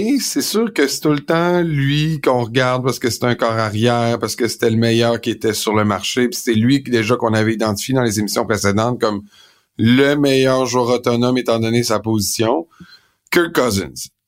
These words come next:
Speaker 2: C'est, en plus, tu le connais bien, il a joué à, à
Speaker 1: Ouais.
Speaker 2: Minnesota pendant plusieurs années. Là, on lui a donné cent millions pour aller jouer avec Atlanta, qui joue dans une mauvaise division, mais qui a pas une bonne équipe non plus.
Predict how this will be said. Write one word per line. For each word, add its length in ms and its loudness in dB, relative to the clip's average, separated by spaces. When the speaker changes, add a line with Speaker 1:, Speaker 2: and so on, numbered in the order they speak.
Speaker 2:
C'est, 420 -4
en 120 0
plus, 360 0
tu 120 -8
le 60 -8
connais 280 0
bien, 300 2
il 160 2
a 40 2
joué 240 2
à, 40 2
à 40 0
Speaker 1:
Ouais. 220 0
Speaker 2:
Minnesota 540 0
pendant 240 0
plusieurs 380 0
années. 380 0
Là, 500 2
on 80 2
lui 120 4
a 60 4
donné 280 2
cent 260 -2
millions 460 0
pour 120 -6
aller 200 2
jouer 200 2
avec 240 0
Atlanta, 600 2
qui 160 -4
joue 160 -4
dans 160 2
une 160 -2
mauvaise 480 0
division, 680 0
mais 600 0
qui 380 -2
a 80 4
pas 160 0
une 160 0
bonne 180 2
équipe 280 -2
non 180 2
plus. 340 -2